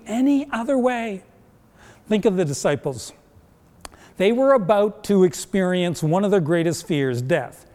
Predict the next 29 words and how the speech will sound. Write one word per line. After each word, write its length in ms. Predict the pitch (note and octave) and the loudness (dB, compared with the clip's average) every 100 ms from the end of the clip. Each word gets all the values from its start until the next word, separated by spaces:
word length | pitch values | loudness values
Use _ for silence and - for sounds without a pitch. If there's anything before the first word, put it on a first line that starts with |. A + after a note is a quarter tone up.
| _ | _
And 160 | A#3+ G#3+ | -6 -2
hey, 260 | A3 G#3+ C#3 | -2 -2 -2
we 200 | G#3 F#4 | 0 0
don't 160 | B3+ | 0
want 200 | D3 B2+ | -2 -4
to 60 | A#2+ | -4
die, 280 | A#2 A#2 A#2 | -4 -4 -4
right? 320 | C#3+ B3+ D4+ - _ _ _ - | -2 -2 -4 -18 _ _ _ -4
Look 140 | G#3 | 0
at 60 | G#3 | 0
our 80 | D#3 | -2
story. 420 | - D3 A#2 A#2+ - _ _ _ - - - | -2 -6 -6 -10 -20 _ _ _ -20 -20 -4
The, 140 | B3 B3 | 0 0
the, 340 | C4+ - - - - | 0 -2 -8 -12 0
the 100 | G3+ | 2
disciples 600 | G3 - B3+ C4+ C#4 G3 | 2 2 2 4 2 4
woke 280 | G#3 G#3 A#3 | 4 4 2
him 140 | G3 | 0
and 120 | F3+ | -2
said 240 | - G3+ E3 | 0 0 2
to 80 | F3 | 0
him, 100 | C#3+ | 0
"Teacher, 480 | B3 A3+ - D#3+ - - _ - | 0 0 0 -4 -6 -20 _ -6
don't 380 | C3 G#3 C4 - | 0 2 2 0
you 140 | C4+ A3 | 0 0
care 460 | - G#3+ F#3 F3+ | -2 0 2 0
if 180 | F#3 - | -2 -2
we 100 | F3+ | 0
drown? 540 | E3 F#3 D#3+ C3 D3 | 0 0 -2 -4 -12